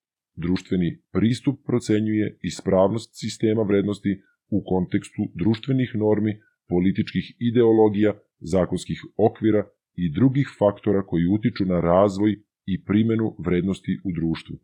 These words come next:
Svaki od ovih pristupa može biti koristan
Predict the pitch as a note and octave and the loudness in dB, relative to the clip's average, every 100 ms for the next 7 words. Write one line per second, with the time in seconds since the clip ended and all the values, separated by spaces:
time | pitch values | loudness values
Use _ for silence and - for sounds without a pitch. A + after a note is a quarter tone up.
0 | _ _ _ _ - G#2+ C3+ C#3+ - - | _ _ _ _ -6 2 2 2 -4 -4
1 | F#2+ F#2+ G2 - F2 F#2+ - G2 E2+ D2 | 0 0 0 -2 -2 -2 -2 -4 -4 -6
2 | _ _ E2 E2 B2 B2+ A2+ A#2 - A#2 | _ _ -6 0 2 2 0 -2 0 -4
3 | A2 _ _ G2 G2 G#2 - | -4 _ _ 0 0 0 -2